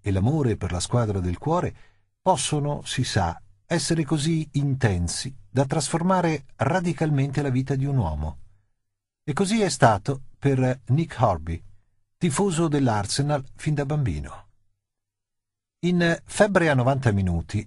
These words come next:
racconta in prima persona, con tono ironico e affettuoso, appassionato e divertito, gli entusiasmi e le depressioni, le impagabili emozioni e le cocenti delusioni vissute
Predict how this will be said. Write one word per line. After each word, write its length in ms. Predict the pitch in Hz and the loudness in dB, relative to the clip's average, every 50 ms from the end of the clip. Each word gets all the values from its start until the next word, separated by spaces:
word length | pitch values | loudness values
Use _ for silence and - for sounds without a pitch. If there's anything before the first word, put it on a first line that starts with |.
| - - - - | -8 -16 -14 -6
racconta 800 | - 147 180 175 - - 175 160 143 131 135 139 139 139 135 139 - | -2 0 0 0 0 0 2 2 2 2 4 4 4 4 2 0 -2
in 160 | - 117 113 | -2 -2 0
prima 320 | 107 - 175 185 165 123 101 | 0 0 0 0 0 0 0
persona, 760 | - 104 85 - - - 110 98 87 82 78 76 76 - - - - - | 0 -2 -2 -2 -2 0 0 0 0 -2 -2 -4 -6 -8 -12 -18 -14 -4
con 160 | - 131 131 | 0 0 2
tono 440 | 135 165 185 180 170 156 147 139 135 - | 4 4 2 2 2 2 0 0 -2 -2
ironico 680 | - 117 120 139 160 180 196 190 180 165 - - 165 160 | -2 0 2 2 2 2 2 0 0 -2 0 0 0 0
e 60 | 156 | 2
affettuoso, 840 | 147 135 - 143 135 135 135 127 113 104 98 87 80 87 87 82 - - - - _ _ _ _ _ _ - | 0 0 0 -2 -2 0 0 2 2 2 0 0 -2 -2 -4 -4 -6 -10 -18 -20 _ _ _ _ _ _ -8
appassionato 800 | - 98 - 123 113 - - 120 117 127 143 143 135 - 143 139 | -6 0 2 2 2 4 2 2 2 2 2 0 0 0 0 0
e 80 | 135 | 2
divertito, 760 | 131 127 127 127 127 - - 156 151 123 104 - 87 76 - - - - - - _ _ _ _ | 2 2 2 0 0 -2 -2 -2 -2 -2 -2 -2 -6 -8 -8 -12 -18 -20 -20 -20 _ _ _ _
gli 140 | - 135 156 | -2 0 0
entusiasmi 840 | 180 170 170 185 190 170 214 226 226 220 202 - 214 202 185 - - | 0 0 0 -2 0 2 4 4 4 4 2 0 0 -2 -2 -4 -4
e 100 | - 160 | -2 0
le 220 | 160 147 143 135 131 | 0 2 2 2 2
depressioni, 760 | 131 190 160 - 165 - - - - 113 92 85 80 78 - - - - - _ _ _ _ _ _ | 0 0 0 -2 -2 -2 -2 0 0 0 0 0 -2 -4 -6 -10 -14 -20 -20 _ _ _ _ _ _
le 140 | - 117 151 | 0 2 2
impagabili 680 | 170 165 131 160 160 151 185 190 175 170 165 156 156 151 | 2 2 2 2 4 4 4 4 4 2 2 2 2 2
emozioni 720 | 147 143 139 131 135 - - 185 196 220 208 202 185 - - - - _ _ _ _ _ _ - | 2 0 0 0 -2 -2 0 0 0 0 0 -2 -2 -4 -8 -18 -20 _ _ _ _ _ _ -4
e 60 | 156 | -2
le 100 | 151 139 | -2 0
cocenti 520 | 139 147 135 - 170 175 160 - 156 135 | -2 0 0 0 0 0 0 0 0 0
delusioni 580 | 117 135 143 143 143 120 127 151 165 175 165 127 | 2 2 2 2 0 0 0 0 0 0 0 0
vissute 600 | 107 104 - - 147 147 135 - 131 117 101 - | 0 -2 -2 -2 -2 -2 0 2 2 2 0 -2